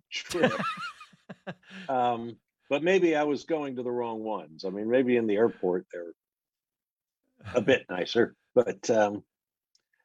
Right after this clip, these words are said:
Speaker 1: well, uh, I mean, let's just talk about this. The,
Speaker 2: <laughs>
Speaker 1: the, the, the average public toilet in Japan, as I recall, was basically a hole in the floor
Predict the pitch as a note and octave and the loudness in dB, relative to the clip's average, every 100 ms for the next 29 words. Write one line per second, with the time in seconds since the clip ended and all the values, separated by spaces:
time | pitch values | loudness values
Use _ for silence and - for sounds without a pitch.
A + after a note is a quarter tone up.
0 | _ - E3+ F#3+ G3 F#3 E3+ F3+ F#3 F#3 | _ 4 6 8 6 4 4 4 2 0
1 | F#3+ F#3+ F#3+ E3 F3+ F3 A2 F#2 D#2+ - | 0 -2 -2 -2 -2 -2 -4 -10 -10 -12
2 | E2 - - - A2 C#3 C3 - A2 A#2+ | -14 -12 -14 -6 0 2 2 0 2 6
3 | A2+ G2+ F#2+ _ _ _ _ _ _ _ | 6 4 -2 _ _ _ _ _ _ _
4 | - B2 G2 G2 B2+ C#3 A3 B3+ - - | -6 -6 -4 0 6 6 6 4 4 2
5 | G#3+ G3 - F#3 G3 G2+ F#2+ A#2+ A#2 A2 | 4 4 4 2 4 4 0 -4 -4 -4
6 | C3+ D3+ G#2+ F#2+ _ _ _ _ _ A2 | -4 -4 -4 -8 _ _ _ _ _ -4
7 | A2+ C3 A#2+ G#2+ - - E3+ E3 F2 E2 | 2 4 4 0 -4 -4 2 2 0 -6
8 | F2 _ _ _ _ A#2+ A#2 - G3 F#3+ | -12 _ _ _ _ -6 -4 -4 -6 -6
9 | D#3+ - C3 B2 A2+ A2+ _ _ _ _ | -8 -6 -4 -4 -4 -10 _ _ _ _
10 | _ _ _ _ - A2 D3 G#3+ D3+ G#2+ | _ _ _ _ -6 -2 0 2 0 -2
11 | F#2 - F2+ E2+ F#2+ | -8 -8 -6 -6 -8